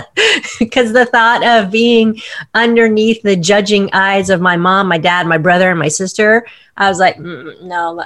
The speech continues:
no, that's, mm, that's not happening." And, and it wasn't until, um, I moved out here to the San Francisco Bay Area twenty years ago now, just over twenty years ago.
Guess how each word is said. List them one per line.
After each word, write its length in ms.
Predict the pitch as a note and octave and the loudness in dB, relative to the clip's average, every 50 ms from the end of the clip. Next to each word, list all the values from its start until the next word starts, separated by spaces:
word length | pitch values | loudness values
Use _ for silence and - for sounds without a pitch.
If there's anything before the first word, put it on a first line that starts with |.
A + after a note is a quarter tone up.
| - - | -12 -14
no, 420 | F3+ F#3 F3+ F3+ F3+ F3 F3 F3 | -14 -12 -8 -8 -6 -6 -6 -6
that's, 300 | F3 F3 F3 F3 - _ | -4 -6 -6 -6 -8 _
mm, 120 | G3+ F#3 - _ | -20 -20 -20 _
that's 340 | F3+ D#3+ D#3 D#3 D#3 - - | -14 -10 -10 -10 -10 -10 -14
not 280 | D#3+ D#3+ D#3+ D#3+ E3 | -18 -14 -12 -10 -8
happening." 520 | E3 F3+ F3 E3+ - F#3+ F3+ F3+ F3 E3+ - _ - - - - _ _ - | -6 -4 -4 -4 -6 -8 -10 -10 -10 -12 -16 _ -20 -20 -20 -20 _ _ -4
And, 420 | G#3 G#3 G3+ G3+ G3+ G3+ G3 F3 - _ _ | -2 0 0 0 0 -2 -4 -6 -10 _ _
and 120 | - G#3 G#3+ | -2 0 0
it 140 | G#3 - F#3+ | 0 0 0
wasn't 400 | A3 A#3+ B3+ B3+ B3+ C#4+ C#4+ C#4 | 2 2 2 2 0 -2 -2 -2
until, 920 | C4 B3 A#3 - - A#3 A3 G#3+ G#3 G#3 G#3 G3+ G3+ G3+ G3+ G3 - - - | -4 -4 -4 -2 0 2 2 4 4 4 4 4 4 2 0 -2 -4 -4 -2
um, 520 | F#3+ F#3 F3+ F3+ F3 F3 F3+ F3+ F3 E3+ - _ _ _ _ _ _ _ _ _ - _ _ _ _ - | -2 0 0 -2 -2 -6 -8 -10 -12 -14 -18 _ _ _ _ _ _ _ _ _ -20 _ _ _ _ -4
I 160 | F#3 G3 G#3 | -2 0 0
moved 320 | G#3+ A3 B3 C4 C4+ A#3 A#3 | 2 2 0 0 0 0 2
out 160 | A3+ A3 G3+ | 2 2 2
here 200 | G3 A3 G#3+ G#3+ | 0 0 0 0
to 180 | G#3 - A3 F#3 | -2 -4 -6 -4
the 140 | F#3+ F#3+ | -4 -4
San 220 | F3+ - - G3+ G3 | -4 -4 -4 -4 -4
Francisco 420 | F#3+ F3 - F#3+ F3 - - F#3 D#3+ | -4 -6 -8 -8 -10 -8 -8 -6 -4
Bay 220 | D#3+ F3 E3 - | -2 -2 -2 0
Area 840 | - E3+ F3 F3 F3 F3 E3+ E3 D#3+ D#3+ D#3+ E3 E3 D#3+ E3 E3 D#3+ D#3+ | 0 0 0 2 2 2 2 2 2 2 2 0 0 0 -2 -4 -6 -8
twenty 280 | - - A#3+ B3+ B3 G#3 | -8 -6 -4 -2 -2 -2
years 220 | F#3 G3+ A#3 - - | -2 -2 -4 -4 -4
ago 220 | E3 F3 E3 D#3 | -2 -2 -2 -2
now, 320 | D#3 D#3+ D3+ D3+ D3+ D3+ D3+ | -2 -4 -4 -4 -4 -6 -8
just 240 | D3+ F3 D#3+ - | -8 -12 -12 -10
over 160 | G3 F3 F3 E3 | -10 -10 -10 -12
twenty 260 | - - E3 D#3 D#3 | -12 -10 -10 -8 -8
years 180 | D#3 D#3 D3+ | -6 -8 -8
ago. 300 | D#3+ D#3 E3 D#3 D#3 D3+ | -10 -8 -8 -8 -8 -8